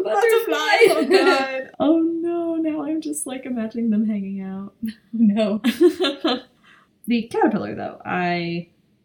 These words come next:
Speaker 1: like the character. I like how kind of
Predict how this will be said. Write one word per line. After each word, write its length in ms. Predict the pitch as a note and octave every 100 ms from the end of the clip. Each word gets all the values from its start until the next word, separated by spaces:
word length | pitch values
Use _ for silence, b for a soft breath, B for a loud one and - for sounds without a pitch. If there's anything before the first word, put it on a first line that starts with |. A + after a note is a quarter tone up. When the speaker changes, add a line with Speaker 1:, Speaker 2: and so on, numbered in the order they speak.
| _ _
Speaker 1:
like 460 | C#4 C#4 - - _ _ _ _ -
the 80 |
character. 580 | G#3+ A#3 A#3 A#3 A3 A3 -
I 340 | F3 E3+ E3+ - -
like 560 | F3+ F3+ F3+ - - _ _ _ _ _
how 340 | - - F3+
kind 280 | E3+ A3+ G3
of 220 | F3+ E3+